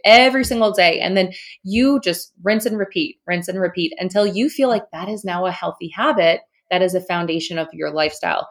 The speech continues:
You are someone who takes vitamins every single day, and you are someone who has it on subscription and you get them. And okay, you know what? You miss a day or two, doesn't matter. That's okay.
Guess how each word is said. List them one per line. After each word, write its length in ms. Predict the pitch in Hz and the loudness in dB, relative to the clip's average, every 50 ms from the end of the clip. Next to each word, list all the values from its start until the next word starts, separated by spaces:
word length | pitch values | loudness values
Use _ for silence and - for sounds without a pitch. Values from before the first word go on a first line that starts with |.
| _ _ _ _ | _ _ _ _
You 220 | 180 196 254 311 320 | 0 4 6 8 8
are 80 | 285 | 8
someone 320 | 277 - 277 262 269 277 254 | 6 6 2 4 4 4 2
who 100 | 214 208 | 2 2
takes 240 | 233 240 247 233 | 2 2 0 2
vitamins 360 | - 214 202 202 196 196 185 - | 2 2 4 4 2 -2 0 2
every 220 | - 190 190 196 | 2 2 2 2
single 240 | 196 208 196 185 175 | 0 0 -2 -2 0
day, 260 | 175 190 214 269 330 - | 2 4 4 4 4 2
and 160 | - - 185 190 | -2 -4 -2 -2
you 120 | 214 233 | 0 2
are 100 | 233 190 | 0 0
someone 380 | 185 - 202 196 208 208 208 202 | 0 0 0 0 2 0 0 0
who 120 | 180 170 | -2 -2
has 240 | 175 175 196 202 208 | 2 4 4 4 4
it 60 | 220 | 4
on 200 | 208 196 185 185 | 2 2 2 0
subscription 640 | 180 180 175 - - 247 247 - - 269 262 262 262 254 - - - - - _ | -2 -6 -6 -4 -4 -4 -4 -2 -2 -2 0 0 0 -2 -4 -10 -16 -16 -10 _
and 160 | - 160 165 | -6 -4 -2
you 100 | 180 202 185 | -4 0 2
get 180 | 208 196 202 | 0 0 2
them. 260 | - 175 160 156 160 - - | 2 2 2 2 0 -2 -2
And 240 | - 170 165 175 - _ - | -2 -2 -2 -6 -4 _ 4
okay, 360 | 302 - 311 208 - - - _ _ _ | 6 6 6 2 2 -2 -10 _ _ _
you 80 | 233 254 | 2 4
know 80 | 311 | 6
what? 180 | 320 302 302 - | 6 6 4 2
You 60 | 233 247 | 0 2
miss 160 | 302 311 320 | 2 2 0
a 40 | 269 | 0
day 160 | 233 254 262 | 0 2 2
or 80 | 269 262 | 2 0
two, 220 | - 269 269 262 - _ _ - | 0 -2 -4 -4 -8 _ _ -4
doesn't 180 | 233 226 269 | -2 0 2
matter. 280 | 254 - 208 170 165 165 - | 2 2 2 2 0 -2 -4
That's 140 | 175 175 | -4 -4
okay. 340 | 196 190 - 175 - - - | -4 -6 -2 -2 -2 -2 -4